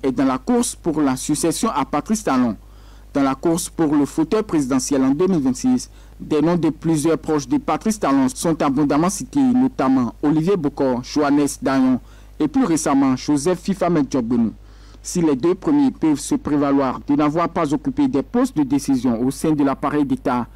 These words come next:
ou des institutions de la République, l'ancien président de la Cour constitutionnelle et actuel président du parti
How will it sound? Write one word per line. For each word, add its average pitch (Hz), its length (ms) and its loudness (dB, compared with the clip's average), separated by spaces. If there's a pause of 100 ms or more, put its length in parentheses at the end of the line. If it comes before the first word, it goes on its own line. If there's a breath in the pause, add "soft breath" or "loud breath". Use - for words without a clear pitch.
(320 soft breath)
ou 151 80 2
des 147 240 0
institutions 170 540 0
de 165 120 0
la 135 140 0
République, 131 580 0 (440 soft breath)
l'ancien 185 420 0
président 156 460 0
de 139 100 2
la 135 160 0
Cour 254 260 0
constitutionnelle 131 880 0
et 139 120 0
actuel 143 460 -2
président 143 500 0
du 135 120 2
parti 139 520 -4